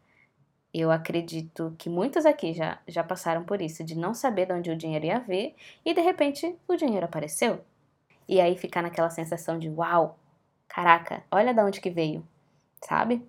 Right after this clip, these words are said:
É muito interessante. Quanto mais a gente vai se abrindo, quanto mais a gente vai se analisando, vendo esses padrões, conseguindo perceber o que que eu tô acreditando aqui. E aí olhar pra essa crença e falar, "Nossa,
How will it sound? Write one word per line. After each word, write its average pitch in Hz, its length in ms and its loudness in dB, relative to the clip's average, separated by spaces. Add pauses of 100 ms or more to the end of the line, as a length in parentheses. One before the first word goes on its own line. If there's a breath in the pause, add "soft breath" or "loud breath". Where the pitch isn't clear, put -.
(800 soft breath)
É 175 80 -2
muito 180 240 0
interessante. 202 880 0 (140)
Quanto 175 240 -2
mais 175 220 2
a 185 40 -2
gente 185 160 -6
vai 175 120 0
se 190 160 -2
abrindo, 175 640 -2 (360)
quanto 165 240 -6
mais 175 200 4
a 202 40 4
gente 196 140 -4
vai 185 100 2
se 185 120 -6
analisando, 165 880 -2 (200)
vendo 233 380 2
esses 185 220 -6
padrões, 165 680 -2 (260 loud breath)
conseguindo 180 600 -2
perceber 180 520 -2 (260 loud breath)
o 202 60 -8
que 277 180 -6
que 285 120 -4
eu 285 80 6
tô 269 180 -2
acreditando 202 920 0
aqui. 160 480 -6 (680)
E 165 100 -2
aí 175 140 4
olhar 180 320 2
pra 196 100 4
essa 185 220 -2
crença 180 460 -2
e - 20 -2
falar, 165 300 0
"Nossa, 185 480 -4